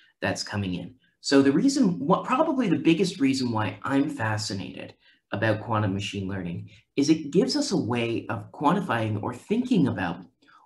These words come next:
what learning ends up looking like in a quantum environment. And so the main aspirations behind this,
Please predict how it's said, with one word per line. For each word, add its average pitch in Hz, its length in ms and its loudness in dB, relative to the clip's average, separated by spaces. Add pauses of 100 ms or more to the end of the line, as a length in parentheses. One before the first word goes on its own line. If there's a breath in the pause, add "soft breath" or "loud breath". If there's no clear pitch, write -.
what 147 300 2
learning 156 420 4
ends 135 160 2
up 131 160 0
looking 143 260 0
like 107 360 -2 (260)
in 131 140 2
a 131 100 0
quantum 117 320 -2
environment. 101 580 -4 (960 soft breath)
And 156 140 2
so 190 300 4
the 185 140 4
main 220 280 8
aspirations 131 1120 0
behind 107 520 -2
this, - 440 -6